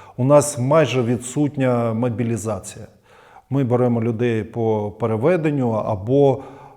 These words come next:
е, тих людей, які проходили службу в інших підрозділах і мають досвід і розуміння того, як це працює. Но ми дуже багато, м, приділяємо уваги навчанню. Це дуже важливо.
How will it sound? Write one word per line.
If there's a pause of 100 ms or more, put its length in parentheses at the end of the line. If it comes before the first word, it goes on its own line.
(120)
е, (100)
тих
людей,
які
проходили
службу
в
інших
підрозділах (240)
і
мають (380)
досвід
і
розуміння
того,
як
це
працює. (600)
Но
ми
дуже
багато, (200)
м,
приділяємо
уваги (140)
навчанню. (800)
Це
дуже
важливо.